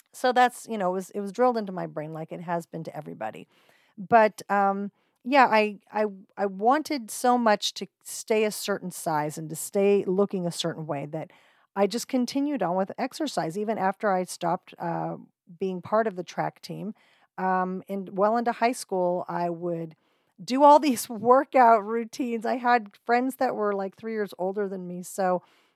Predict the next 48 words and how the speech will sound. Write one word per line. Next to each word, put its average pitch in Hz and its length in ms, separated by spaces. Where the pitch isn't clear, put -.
um, 190 220
they 208 140
were 240 120
already 202 240
out 185 160
of 185 100
high 190 160
school, 180 360
and 175 100
I 175 220
was, 180 400
you 185 80
know, 175 80
and 165 80
they 175 60
had 170 200
their 170 220
houses 196 460
of 196 120
their 180 240
own. 180 320
And 175 160
I 233 80
remember 262 720
us 208 380
all 185 180
meeting 208 500
up, 190 440
um, 170 200
on 170 300
weeknights, 220 760
you 202 140
know, 175 240
a 170 60
couple 208 320
of 185 80
nights 196 280
a 185 80
week 190 400
to 208 100
go 196 160
to 180 100
different 180 440
girls' 190 340
houses 185 640
that 175 160
we 185 100
would, 175 300